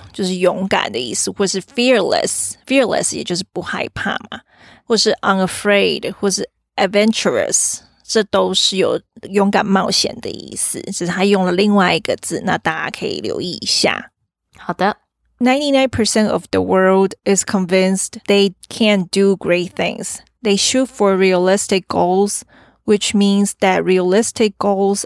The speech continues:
Speaker 1: are the most competitive place to be.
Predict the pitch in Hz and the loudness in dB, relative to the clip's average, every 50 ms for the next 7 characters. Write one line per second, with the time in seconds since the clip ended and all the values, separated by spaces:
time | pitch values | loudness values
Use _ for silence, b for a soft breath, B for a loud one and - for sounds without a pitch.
0 | - - - 180 180 185 196 180 185 185 190 196 202 196 - - - - 190 180 | -6 -4 -2 -2 -2 -2 -2 -2 0 2 2 2 2 0 -2 -4 -2 -2 -2 0
1 | - 190 196 196 196 196 - 202 190 190 185 - - - - - 196 180 180 190 | 2 2 2 2 2 2 2 2 2 2 0 -4 -10 -8 -4 -2 0 0 0 0
2 | - - - - 208 175 - - 185 185 156 - - - | -2 -4 -6 -4 -6 -6 -4 -4 -6 -6 -6 -8 -12 -14